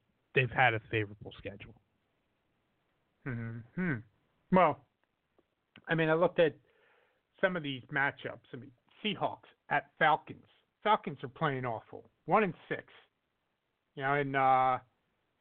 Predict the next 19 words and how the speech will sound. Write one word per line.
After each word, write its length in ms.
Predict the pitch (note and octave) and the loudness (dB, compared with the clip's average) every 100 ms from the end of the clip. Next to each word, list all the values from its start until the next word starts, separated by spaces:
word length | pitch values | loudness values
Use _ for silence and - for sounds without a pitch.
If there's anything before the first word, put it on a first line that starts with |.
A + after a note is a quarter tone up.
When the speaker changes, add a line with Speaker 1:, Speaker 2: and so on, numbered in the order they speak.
| _ - | _ -14
Speaker 2:
uh, 640 | C3 B2+ A#2+ A#2 A#2 A#2 A#2 | -6 -4 -2 -2 -2 -4 -8
Ryan 580 | B2+ C#3 F#3+ F#3 B2 B2+ _ _ _ _ _ _ _ _ _ _ | -2 0 2 2 -2 -6 _ _ _ _ _ _ _ _ _ _
hobbled 420 | - D#3+ D3+ C3+ | 2 4 4 2
off, 360 | D3+ G#3+ C#3 - - _ _ _ _ _ _ _ - | 4 4 4 -2 -14 _ _ _ _ _ _ _ -8
um, 680 | B2+ B2 A#2+ A#2+ A#2+ A#2+ A#2+ - | -4 -2 -2 -4 -6 -10 -14 -6
towards 240 | D#3+ D3 | -4 -2
the 100 | D3+ | 0
end 140 | D3 C#3+ | 0 2
of 80 | |
that 200 | C#3 C3 | 0 0
game. 360 | - F#3 E3 - - - | 2 2 0 -6 -6 2
So, 460 | B2+ B2 B2 A#2+ - _ _ _ _ | 6 6 4 2 -8 _ _ _ _
you 80 | D3 | 4
know, 80 | C3 | 4
you're 180 | B2+ B2+ | 4 2
kinda 260 | D#3+ C#3 | 4 4
like, 200 | C3 A#2+ B2 - | 4 0 -2 0
"Okay, 540 | C#3 - D3+ G3+ G#3+ - _ _ | 2 4 4 4 2 -8 _ _
Seahawks 420 | E3 F#3 F#3 F#3 | 0 2 4 2